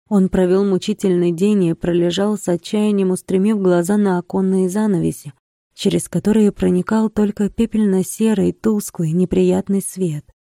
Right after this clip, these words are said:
Серж не ощущал за шторой солнца. Он искал ту тень, которой накануне так страшился, ту длинную ветку, которая, сама исчезнув в свинцовой пелене ливня, казалось, унесла вместе с собою весь лес.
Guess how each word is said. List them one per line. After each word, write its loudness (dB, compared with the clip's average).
Серж -2
не 2
ощущал -2
за 0
шторой -2
солнца. -4
Он 2
искал 0
ту 0
тень, -2
которой 0
накануне 0
так -4
страшился, -2
ту 2
длинную 4
ветку, 0
которая, 2
сама 2
исчезнув 0
в -8
свинцовой 2
пелене 2
ливня, 0
казалось, 0
унесла 0
вместе 0
с -6
собою 2
весь 0
лес. -2